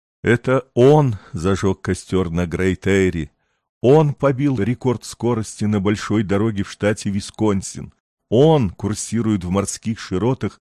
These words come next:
Коннектикута и Массачусетса». Но оставим в стороне вмешательство злого духа. Ведь это не что иное, как измышления иных малоразвитых людей. Несомненно одно.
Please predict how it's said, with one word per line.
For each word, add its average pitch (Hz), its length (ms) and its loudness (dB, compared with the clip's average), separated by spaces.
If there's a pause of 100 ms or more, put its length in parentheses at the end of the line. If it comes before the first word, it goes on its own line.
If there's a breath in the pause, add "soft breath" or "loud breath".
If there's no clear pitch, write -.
Коннектикута 101 920 0 (180)
и 95 80 0
Массачусетса». - 1080 -2 (1080)
Но 190 260 -6
оставим 113 520 -2
в 78 60 -16
стороне 92 520 0
вмешательство 85 800 -2
злого 85 420 -2
духа. 78 540 -8 (260)
Ведь 151 200 -4
это 147 420 0
не 131 120 -4
что 147 240 -4
иное, 147 240 0
как 135 240 -2
измышления 123 720 -2
иных 139 440 -2
малоразвитых 127 880 0
людей. 78 420 -6 (920)
Несомненно 196 760 -2
одно. 80 500 -4